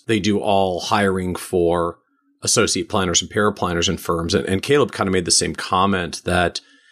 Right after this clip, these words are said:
at the end of the day, the primary thing they actually screen for is, is, is attitude, you know, the effort, passion, like, uh, you know, one of the biggest things that he uses to evaluate candidates in the process is actually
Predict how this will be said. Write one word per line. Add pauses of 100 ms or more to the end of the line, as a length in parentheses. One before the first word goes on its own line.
(180)
at
the
end
of
the
day,
the
primary
thing
they
actually
screen
for
is,
is,
is
attitude,
you
know,
the (580)
effort,
passion,
like,
uh,
you
know,
one
of
the
biggest (340)
things
that
he
uses
to
evaluate
candidates
in
the
process
is
actually